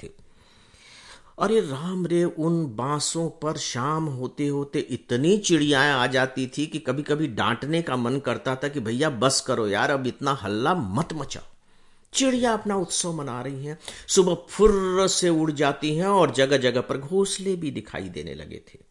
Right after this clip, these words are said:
घोंसले, यानी कि ये जो पेड़ हैं, ये एक प्रकार से आप यूं कह लीजिए कि ये जो पक्षी हैं,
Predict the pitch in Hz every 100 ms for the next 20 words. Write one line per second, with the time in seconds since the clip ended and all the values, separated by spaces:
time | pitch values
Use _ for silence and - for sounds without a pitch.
0 | _ _ _ - 104 - 170 - - -
1 | - - - - - _ 107 110 110 107
2 | 101 95 95 - 180 214 - 80 - -
3 | _ - - 127 139 - 120 110 - 135
4 | - - 120 113 - 135 160 135 113 156
5 | 156 107 101 104 135 139 110 98 90 -
6 | 170 - - 214 101 -